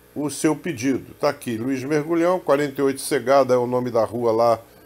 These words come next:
de Rancho Santa Margarida, na Califórnia, o pedido. O headset da Microsoft custou trinta e nove e noventa e cinco. Se eu quiser, eu posso clicar aqui pra gerenciar o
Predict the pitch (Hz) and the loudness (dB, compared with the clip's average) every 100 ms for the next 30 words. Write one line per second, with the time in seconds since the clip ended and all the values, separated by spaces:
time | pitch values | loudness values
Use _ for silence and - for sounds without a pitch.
0 | - - - 92 98 110 101 98 92 123 | -20 -20 -20 -12 -6 -4 -4 -6 -2 -2
1 | 120 - - 117 113 120 127 131 147 185 | -2 -6 -6 -4 -2 0 0 2 0 0
2 | 143 120 117 131 139 - 185 180 170 156 | -2 -2 -2 -2 -2 -2 0 0 -2 -4
3 | 131 131 120 165 165 156 - - - - | -6 -8 -4 -2 -2 -6 -16 -20 -20 -20
4 | - - 123 120 123 143 107 - 135 131 | -16 -8 -4 0 2 2 0 2 2 2
5 | 117 120 123 117 113 135 117 - - - | 0 0 0 -2 -4 -4 -4 -6 -18 -10
6 | - 117 139 135 131 120 123 120 101 90 | -6 -6 -4 -6 -2 -2 0 -2 -4 -12
7 | - 110 120 117 113 113 151 139 - 175 | -14 -12 -6 -4 -4 -6 -6 -6 -4 -4
8 | 175 - - - - - - - - 160 | -6 -12 -20 -20 -20 -20 -20 -10 -6 -6
9 | - 131 160 151 147 139 - 135 131 127 | -6 -4 -2 -2 0 -2 -2 -6 -6 -2
10 | 143 120 - 151 165 - - - _ - | 0 0 -2 -8 -10 -10 -20 -20 _ -20
11 | - - - - - - 143 147 - _ | -20 -20 -20 -20 -12 -4 -2 -2 -6 _
12 | _ - _ _ - - 104 135 135 143 | _ -20 _ _ -20 -14 -4 -2 -2 -4
13 | 127 - 135 143 123 - - - 135 | -6 -4 0 0 0 -10 -12 -6 -6